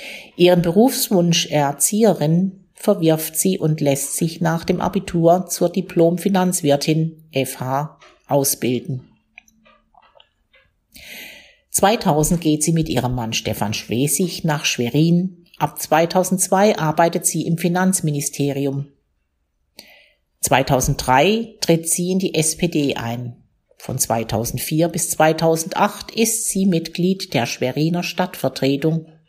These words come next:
ab zweitausendsieben S-P-D-Fraktionsvorsitzende.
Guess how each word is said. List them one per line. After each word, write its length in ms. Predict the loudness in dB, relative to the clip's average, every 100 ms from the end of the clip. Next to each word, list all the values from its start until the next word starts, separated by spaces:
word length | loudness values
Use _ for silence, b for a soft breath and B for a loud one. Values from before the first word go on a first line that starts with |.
| b b b b b
ab 240 | -2 0 0
zweitausendsieben 1000 | 0 0 0 -2 -2 -4 -4 -2 -2 -2
S-P-D-Fraktionsvorsitzende. 1900 | 0 -2 -2 0 -2 -2 -4 -6 -2 0 0 -2 -4 -4 -6 -6 -6 -6 -6